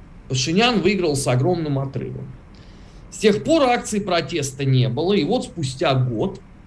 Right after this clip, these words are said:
а, они появились, что Никол должен уйти.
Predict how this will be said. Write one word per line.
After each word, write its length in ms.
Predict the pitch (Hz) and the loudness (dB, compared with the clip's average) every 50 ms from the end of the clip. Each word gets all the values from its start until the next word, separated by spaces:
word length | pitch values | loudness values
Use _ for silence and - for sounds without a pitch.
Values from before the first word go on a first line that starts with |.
| - - - - - - - - - - - - | -20 -20 -20 -20 -20 -20 -20 -20 -20 -14 -6 -2
а, 320 | 147 143 135 135 135 123 131 | 0 2 2 2 2 0 0
они 260 | 156 151 160 202 247 | -2 0 2 2 2
появились, 840 | 196 - 190 190 190 180 147 131 127 127 127 - - - - - - - - - - - - - - - - - - | 2 2 4 4 4 4 2 0 -2 -4 -6 -10 -12 -16 -18 -20 -20 -20 -20 -20 -20 -20 -20 -20 -20 -20 -20 -20 -20
что 260 | - - 160 156 147 | -8 -4 -2 0 2
Никол 460 | 139 143 135 135 214 277 277 262 202 147 | 2 2 2 2 2 2 4 2 4 4
должен 420 | 170 196 214 202 147 151 160 156 147 | 4 4 4 4 2 0 -4 -4 -4
уйти. 300 | 147 135 131 - - | -6 -6 -6 -8 -12